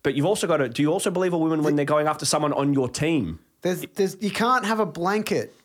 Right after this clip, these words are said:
Speaker 2: believe all.
Speaker 1: No, you
Speaker 2: You
Speaker 1: can't.
Speaker 2: can't.
Speaker 1: It's psychopath-, it's psychopathic. It's
Speaker 2: It's mental.
Speaker 1: the same way you don't believe all men, you don't believe all women, because some
Speaker 2: You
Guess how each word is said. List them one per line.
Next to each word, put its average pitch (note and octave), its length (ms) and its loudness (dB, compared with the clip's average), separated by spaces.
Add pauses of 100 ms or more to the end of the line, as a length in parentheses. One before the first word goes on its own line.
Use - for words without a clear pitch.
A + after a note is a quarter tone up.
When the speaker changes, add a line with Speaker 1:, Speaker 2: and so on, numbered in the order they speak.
(400)
Speaker 2:
believe F3+ 400 0
all. F3 580 -2 (260)
Speaker 1:
No, A3 120 2
you E3+ 80 2
Speaker 2:
You C3 80 0
Speaker 1:
can't. F#3+ 160 2
Speaker 2:
can't. A#3+ 260 2
Speaker 1:
It's - 80 2
psychopath-, F3+ 560 0
it's D#3 100 -2
psychopathic. E3+ 600 -2
It's E3 120 0
Speaker 2:
It's - 120 -8
mental. F3+ 560 0 (100)
Speaker 1:
the D#3+ 80 0
same G3 220 2
way F3 300 0
you D#3+ 100 0
don't D#3+ 140 2
believe D3 200 2
all C3 120 2
men, A#2 320 0 (240)
you C#3 80 0
don't C3+ 100 0
believe D3 220 2
all D#3 100 2
women, D#3 240 2
because B2 320 0 (120)
some A#3 240 0
Speaker 2:
You - 20 0